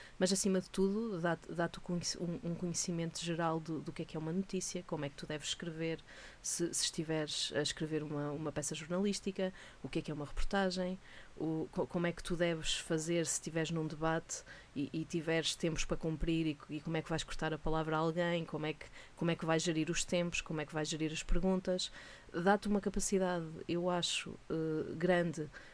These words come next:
do, do, do tipo de raciocínio que tu tens para conseguires, ok, tu, tu estás a, estás a tratar um programa ou estás a tratar uma entrevista, vais encadear as perguntas, vais tentar que aquilo faça sentido e que tenha um fio condutor,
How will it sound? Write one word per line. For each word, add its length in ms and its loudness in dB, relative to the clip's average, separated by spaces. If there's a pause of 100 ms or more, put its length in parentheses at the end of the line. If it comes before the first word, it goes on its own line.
(140)
do, 260 4
do, 160 4 (100)
do 220 2
tipo 320 4
de 80 4
raciocínio 540 2
que 100 -14
tu 100 -2
tens 360 -2
para 160 -2
conseguires, 560 0
ok, 260 0
tu, 200 -12
tu 120 -14
estás 260 0
a, 100 4
estás 280 -2
a 40 2
tratar 300 -2
um 80 0
programa 420 2
ou 20 -6
estás 200 -2
a 60 0
tratar 300 -2
uma 120 0
entrevista, 560 -2 (380)
vais 160 4
encadear 460 0
as 80 -2
perguntas, 640 -2
vais 200 0
tentar 300 -2
que 140 -10
aquilo 160 -2
faça 320 -4
sentido 420 -4
e 60 -6
que 80 -18
tenha 180 -2
um 60 0
fio 160 -2
condutor, 600 -2